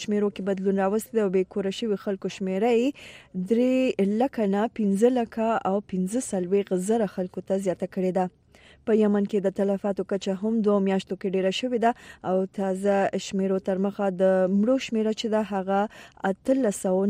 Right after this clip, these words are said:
نهه څلوېښت او د زخمیانو اووه زره او څلور سوه ښودل شوی. د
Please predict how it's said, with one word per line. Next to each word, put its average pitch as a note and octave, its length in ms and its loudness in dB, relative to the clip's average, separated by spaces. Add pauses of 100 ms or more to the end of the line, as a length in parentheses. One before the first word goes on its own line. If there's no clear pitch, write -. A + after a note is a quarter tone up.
نهه G#3 160 0
څلوېښت G3 580 -2
او G3+ 60 2
د F#3 100 -2 (140)
زخمیانو F#3+ 500 0
اووه G3 180 2
زره F#3+ 260 2
او F#3 80 2 (100)
څلور G3 320 0
سوه F#3+ 500 -2
ښودل F3+ 380 -2
شوی. F#3 260 2 (300)
د - 20 12